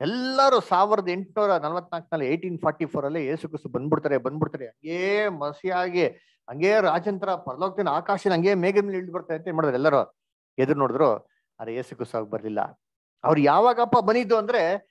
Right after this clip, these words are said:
ಏಟೀನ್ ಸೆವೆಂಟಿ ಫೋರ್ ಅಲ್ಲಿ, ತರ್ಟಿ ಇಯರ್ಸ್ ನಂತರ ಏನಾಗಿದ್ದು?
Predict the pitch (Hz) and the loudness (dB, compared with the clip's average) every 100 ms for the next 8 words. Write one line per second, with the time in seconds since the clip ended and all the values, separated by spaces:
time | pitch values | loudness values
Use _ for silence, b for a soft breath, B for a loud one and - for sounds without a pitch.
0 | _ _ - 262 - 311 294 233 247 285 | _ _ -2 0 0 -4 -2 -2 -2 -4
1 | 285 208 240 277 254 180 - 247 - 302 | -8 -4 2 2 2 -4 0 -2 -2 -8
2 | 254 226 285 302 - 202 277 311 285 285 | -8 -2 -2 -2 -8 -18 -10 -8 -6 -8
3 | 220 | -8